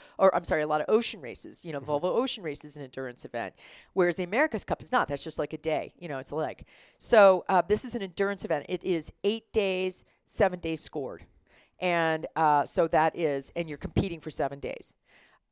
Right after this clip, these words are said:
Speaker 1: Endurance. Off-road. Uh, it is, it's amazing. It covers basically, uh, the founders of the Rebelle Rally have gotten permits through, uh, B L M and Forest Service lands and some national parks, actually,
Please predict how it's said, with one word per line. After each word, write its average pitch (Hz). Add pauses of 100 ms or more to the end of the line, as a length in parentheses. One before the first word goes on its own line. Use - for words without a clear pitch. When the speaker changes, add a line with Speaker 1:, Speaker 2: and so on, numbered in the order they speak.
(140)
Speaker 1:
Endurance. 165 (280)
Off-road. 170 (440)
Uh, 180 (140)
it 214
is, 190 (160)
it's 202
amazing. 202
It 185
covers 180
basically, 170
uh, 156
the 160
founders 175
of 180
the 170
Rebelle 151
Rally 170
have 156
gotten -
permits 165
through, 156 (380)
uh, 151 (120)
B 196
L 180
M 156
and 156
Forest 175
Service 160
lands 151
and 156
some 202
national 160
parks, 202
actually, 147